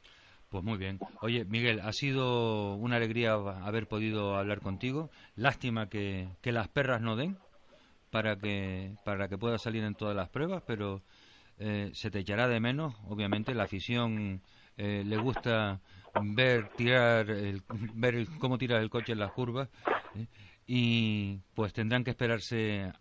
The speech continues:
a Teror para poder disfrutar de,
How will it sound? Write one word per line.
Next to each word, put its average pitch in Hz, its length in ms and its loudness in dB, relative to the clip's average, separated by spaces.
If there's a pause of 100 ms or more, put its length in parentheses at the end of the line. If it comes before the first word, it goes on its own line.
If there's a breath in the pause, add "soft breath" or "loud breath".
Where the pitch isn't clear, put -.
(140)
a 101 120 -6
Teror 110 340 -2 (600 soft breath)
para 104 180 -2
poder 107 460 0
disfrutar 107 460 -2
de, 101 460 -2